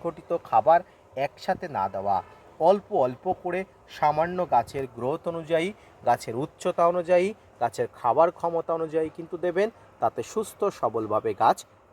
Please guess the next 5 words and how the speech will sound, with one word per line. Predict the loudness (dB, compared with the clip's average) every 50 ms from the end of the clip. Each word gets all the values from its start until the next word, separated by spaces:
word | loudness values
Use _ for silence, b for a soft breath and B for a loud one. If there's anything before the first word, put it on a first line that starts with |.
| _ _
থেকে | -6 -6 -4 -4 -4
যাবে। | -2 -2 -2 -2 -2 -2 -2 -4 -8 -10 -14 B B B B B B 2
আজকের | 2 2 2 2 0 4 6 6
এই | 6 6
ভিডিওটি | 2 -4 -2 0 0 0 2 2